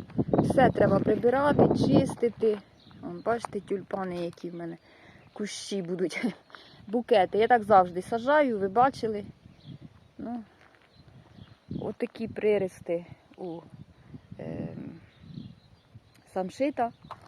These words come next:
Це отак бересклет. Не знаю. Ще не знаю. Вроді живий, вроді. Ну, бачите, як поморозило дуже листя йому.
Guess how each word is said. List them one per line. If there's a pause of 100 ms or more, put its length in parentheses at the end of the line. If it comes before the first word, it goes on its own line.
(640)
Це
отак
бересклет. (800)
Не
знаю. (800)
Ще
не
знаю.
Вроді
живий,
вроді.
Ну,
бачите,
як
поморозило
дуже
листя
йому.